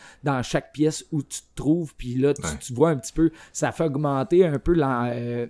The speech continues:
Speaker 1: euh, la, la tension, puis le, le, le degré de, de danger qu'il y a, tu sais. Parce que, mettons, le personnage que, euh, le blond, là, Léo Bassett, c'est, c'est l'undercover, c'est lui qui résout un peu l'affaire,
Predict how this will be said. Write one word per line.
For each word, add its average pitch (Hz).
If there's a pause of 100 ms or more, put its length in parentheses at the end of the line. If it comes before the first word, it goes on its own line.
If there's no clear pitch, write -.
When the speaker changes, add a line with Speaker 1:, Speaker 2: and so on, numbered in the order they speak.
(160)
Speaker 1:
euh, 120
la, 120
la 135
tension, 151
puis -
le, 123
le, 123
le 127
degré 127
de, 135
de 120
danger 123
qu'il 143
y -
a, 151
tu 147
sais. 139 (300)
Parce 127
que, -
mettons, 131
le 165
personnage 143
que, -
euh, 120 (120)
le 123
blond, 139
là, 147
Léo 135
Bassett, 135
c'est, 120
c'est 139
l'undercover, 139
c'est 135
lui 147
qui 151
résout 131
un 135
peu 160
l'affaire, 147